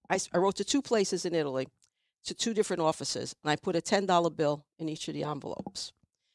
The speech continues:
And I'm waiting and waiting. I said, "All right, you know, maybe I'm lucky, maybe something will come of it." Well, I was pleasantly surprised.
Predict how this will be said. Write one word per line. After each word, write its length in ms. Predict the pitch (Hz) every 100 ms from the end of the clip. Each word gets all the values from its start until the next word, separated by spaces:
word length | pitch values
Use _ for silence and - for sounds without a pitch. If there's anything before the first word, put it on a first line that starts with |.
| _ -
And 100 | 220
I'm 100 | 156
waiting 240 | 151 -
and 100 | 156
waiting. 240 | 151 - 147
I 40 |
said, 220 | - 156
"All 100 | 151
right, 240 | 135 147 -
you 80 | 160
know, 100 | 143
maybe 320 | 175 190 175
I'm 140 | 151
lucky, 400 | 156 147 - 151
maybe 280 | 151 156 156
something 340 | - 151 143 143
will 100 | -
come 220 | 139 131
of 180 | 131 -
it." 120 | - 151
Well, 380 | 160 202 139 - - _ _ _ _ _ _ -
I 260 | 175 185 202
was 240 | 190 190
pleasantly 500 | - 208 190 190 165
surprised. 720 | - - 147 139 139 - -